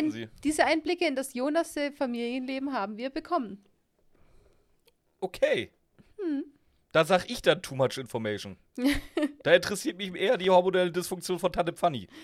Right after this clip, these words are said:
Speaker 1: Gut. Also, wir schleppen
Speaker 2: Übrig-, ja.
Speaker 1: Also,
Speaker 2: Erzähl ruhig.
Speaker 1: die, die vier unfreiwilligen Weggefährten schleppen jetzt ihr Gepäck den Berg hoch zu Tante Pfanni.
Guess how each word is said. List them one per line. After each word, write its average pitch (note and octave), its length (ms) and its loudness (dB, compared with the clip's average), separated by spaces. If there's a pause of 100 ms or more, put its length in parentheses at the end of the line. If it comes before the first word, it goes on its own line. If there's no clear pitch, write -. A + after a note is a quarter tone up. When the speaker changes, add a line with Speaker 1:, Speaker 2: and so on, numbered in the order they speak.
(220)
Speaker 1:
Gut. D#4+ 480 4 (1080)
Also, A#3+ 460 6
wir G4 180 4
schleppen D#4+ 400 2
Speaker 2:
Übrig-, C#4+ 240 2 (480)
ja. A#2+ 240 4 (300)
Speaker 1:
Also, G#3+ 180 0
Speaker 2:
Erzähl B2+ 300 -2
ruhig. D#3 260 -4 (220)
Speaker 1:
die, B3 360 2 (160)
die D4 140 2
vier D4 640 4 (1300)
unfreiwilligen C#4 1000 0
Weggefährten D#4 1040 -2 (260)
schleppen C4+ 560 0
jetzt D4 480 0 (100)
ihr A3 280 2
Gepäck B3+ 600 -2
den C4+ 320 -2
Berg D4 360 0
hoch D4 260 0
zu D#4 220 -4
Tante D4 320 -4
Pfanni. C#4+ 480 -2